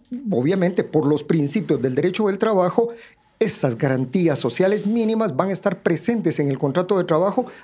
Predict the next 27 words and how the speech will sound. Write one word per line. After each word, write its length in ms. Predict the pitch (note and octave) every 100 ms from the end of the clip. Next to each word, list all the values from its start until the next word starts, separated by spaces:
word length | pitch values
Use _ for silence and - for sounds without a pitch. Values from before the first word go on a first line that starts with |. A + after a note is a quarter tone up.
| -
aunque 340 | E3+ D#3+ C#3 D3+
las 220 | C3+ C3+
ignore 500 | A#2 C3+ F3 A3 D4+ - -
o 140 | - C3+
quiera 320 | - G3+ A3+
ignorarlas 720 | D3+ D3 D#3+ C#4+ G3+ A#2+ - -
el 180 | C#3+ C#3+
empleador 560 | F#3 G3+ F#3+ G#3 C#4 - -
o 120 | G3+
inclusive 640 | G#3+ G#3 A3 D4 D4+ B2+ - -
los 300 | - D3+ A#2+
dos 180 | B2 G3
sujetos 560 | - - E3 F#3+ F#3 -
principales 540 | D3 C3 C3+ B3+ F#3+
de 60 | C3+
la 120 | B2+
relación 580 | B2 A#2+ A#2 C3+ C3 A#2+
laboral. 440 | A#2+ A2+ A#2+ A#2 - - -
Es 180 | - G#3+
decir, 200 | A#3+ F3+ - - -
podemos 320 | F3+ A3+ A3+
hablar 260 | D#3 E3+ G#3
un 160 | G#3+
sinnúmero 480 | G#3 E3+ F#3 A#3 D#3+
de 60 | C3+
situaciones, 480 | C#3+ C3+ G#3 F#3+
Andrés, 340 | D#3+ E3+ G#3+